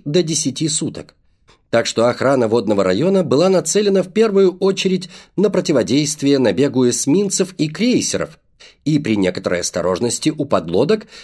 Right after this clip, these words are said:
были неплохие шансы пробраться в Кильскую бухту – а при наличии большой наглости и недюжинного мастерства даже и подойти к устью Кильского канала.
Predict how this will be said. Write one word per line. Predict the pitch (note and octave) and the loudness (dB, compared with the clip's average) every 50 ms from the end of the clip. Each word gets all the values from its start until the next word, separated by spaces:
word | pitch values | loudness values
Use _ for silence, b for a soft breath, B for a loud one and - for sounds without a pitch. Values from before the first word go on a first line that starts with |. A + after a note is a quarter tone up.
| B B | B B
были | G#2 A2 B2+ F3+ G3 G3 A#3+ | -8 -2 -2 0 0 2 2
неплохие | B3 B3+ B3 G3+ G3+ F#3 F3+ - - D3 B2+ | 2 2 2 2 0 0 0 -2 -2 -2 -2
шансы | A2 - - D#3+ G3 G#3+ G3+ - - A#3 | -2 -2 0 0 0 0 -2 -2 -4 -2
пробраться | - G3 F3+ C3+ G2+ A#2 D3 D#3 D#3 - - F3 | 0 0 0 2 2 0 -2 -2 -2 -4 -4 -4
в | F3 - | -6 -6
Кильскую | - G#2+ G2+ F#2 - - - B2 B2+ | -6 -6 -4 -4 -6 -4 -4 -2 -2
бухту – | C#3+ C3+ G#2 - - - - - - B B B B B B B B - | -2 -4 -6 -8 -8 -10 -18 -20 -20 B B B B B B B B -2
а | B2 B2 | 0 0
при | - A2+ B2 | 0 0 0
наличии | B2 B2 A#2+ B2 C#3+ C#3+ - - G2 G2+ | 0 0 0 0 -2 -4 -4 -4 -4 -4
большой | D#2+ F#2 F2+ - - - F#2 E2 | -2 -2 -4 -4 -4 -4 -4 -2
наглости | E2 F2+ G#2+ D3 D#3+ D3 A#2+ G#2 F#2+ - - - F2+ - B B B B B B | -2 0 2 2 2 2 2 0 -2 -2 -4 -6 -6 -8 B B B B B B
и | F3+ G#3 A#3 | -2 0 2
недюжинного | A#3 A#3+ B3 G3+ E3 F3+ A#3 G#3+ E3 A2+ C3+ C#3 C#3 C3 B2+ B2 | 2 2 2 0 0 0 0 0 0 2 2 2 4 4 4 2
мастерства | A#2+ A#2+ A#2 - - F#2+ E2+ - - - G#3+ A3+ A3+ G#3+ B B B B B B B | 2 0 -2 -2 -4 -4 -4 -4 -4 0 0 0 0 0 B B B B B B B
даже | C3 B2 D3 G#3 A3+ G#3+ F#3 A3+ | -4 0 0 2 2 2 0 0
и | A#3 A3 | -2 -2
подойти | A3 A3 G3+ F#3 F#3 F3+ F3+ - - G#3+ G#3 | 0 0 2 2 2 2 0 0 -2 -4 -4
к | - - - B3+ | -4 -6 -2 0
устью | B3+ B3 G3 - - - - A2+ B2 A#2+ | 0 2 0 0 -4 -4 -4 -4 -4 -4
Кильского | - - B2 E3 F3 - - - - B2+ C3+ B2+ | -4 -4 -4 -4 -2 -4 -4 -4 -2 0 -2 0
канала. | - B2+ A#2+ A2+ G2 E2 D#2+ D2+ - | 0 0 0 2 0 -2 -4 -8 -14